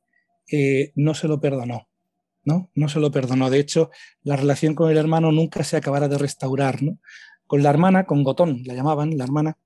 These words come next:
con ella sí que tiene una relación más, más fluida, ¿no? Pero vamos, la, quienes marcan la,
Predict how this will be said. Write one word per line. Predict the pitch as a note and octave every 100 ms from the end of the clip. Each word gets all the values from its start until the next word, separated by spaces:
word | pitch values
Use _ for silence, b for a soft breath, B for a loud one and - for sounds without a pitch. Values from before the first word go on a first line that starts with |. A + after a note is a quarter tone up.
| _ _ _
con | C#3+ D3
ella | F3+
sí | D3+ D3+
que |
tiene | D3 D3
una | C#3+
relación | C#3 - C#3
más, | C3+ C3+ -
más | C3+ C3
fluida, | - C#3+ D#3 C3
¿no? | C3 G#3 _ B B B B B B B -
Pero | D#3
vamos, | D3+ -
la, | D#3 D3+ D3+
quienes | - D3 D3 F3
marcan | F3+ F3+ F3+ E3
la, | D#3 C#3+ C3 B2 B2